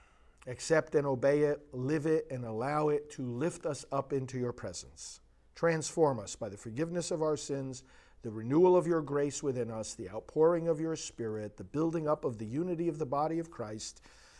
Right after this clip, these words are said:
and the dedication each of us has to defending life and spreading your kingdom.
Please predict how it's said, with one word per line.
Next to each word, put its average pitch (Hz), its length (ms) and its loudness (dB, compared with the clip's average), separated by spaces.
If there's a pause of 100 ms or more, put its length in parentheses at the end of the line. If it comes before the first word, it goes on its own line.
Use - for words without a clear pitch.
(160)
and 131 100 -4
the 127 80 0
dedication 190 680 8
each 175 220 -2
of 156 100 0
us 156 160 -2
has 101 380 -10
to 123 100 -10
defending 160 520 0
life 143 400 0
and 90 100 -14
spreading 117 400 -4
your 117 140 -4
kingdom. 82 400 -14